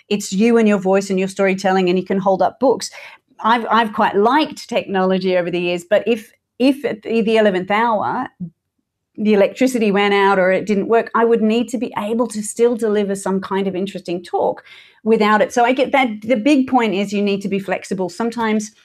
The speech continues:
I was at a festival where an author was asked to present to a particular audience, and then twenty minutes into the talk, and he's in full flight. He's set up the story of this book and how it came about, and he's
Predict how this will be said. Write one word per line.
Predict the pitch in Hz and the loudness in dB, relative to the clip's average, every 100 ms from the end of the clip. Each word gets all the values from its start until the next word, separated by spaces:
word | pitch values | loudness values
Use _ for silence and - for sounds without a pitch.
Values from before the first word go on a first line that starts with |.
| _ _ _ _ _ - 208 | _ _ _ _ _ -6 0
I | |
was | 214 | 2
at | 220 | 2
a | 226 | 0
festival | 220 208 208 202 | 0 -2 -2 -2
where | 196 185 185 | 0 0 0
an | 190 196 | 0 0
author | 202 202 202 | 0 0 -2
was | 185 185 | -4 -2
asked | 190 190 - | -2 -2 -6
to | |
present | 180 185 185 180 | -8 -4 -2 -2
to | 185 | -6
a | 170 | -6
particular | 202 196 190 175 | -8 -10 -4 -2
audience, | 190 202 185 190 - - - - | 0 0 0 -4 -10 -18 -20 -2
and | 202 208 | 2 4
then | 208 | 4
twenty | 208 233 240 269 262 | 2 2 2 4 2
minutes | 233 226 220 - | 2 2 0 -6
into | 208 214 220 247 196 180 190 _ _ | -2 0 2 0 -2 -4 -8 _ _
the | 190 | -4
talk, | 190 370 226 - - - - - | 0 2 2 2 -4 -12 -14 -6
and | 202 | -2
he's | 262 294 254 | 2 2 2
in | 285 277 | 2 2
full | 262 - 339 320 202 | 0 -2 0 2 2
flight. | 254 277 294 285 - | 2 2 2 2 0
He's | 220 214 | -2 -2
set | - 285 | -2 -2
up | 262 - | -2 0
the | 240 | 0
story | - 254 247 | 0 0 2
of | 240 | 2
this | 240 214 | -2 -2
book | 240 254 | -2 -2
and | 185 202 | -2 0
how | 226 | 0
it | 233 | 0
came | - 220 | -2 -4
about, | 214 220 220 | 0 0 0
and | 196 | -2
he's | 180 | -8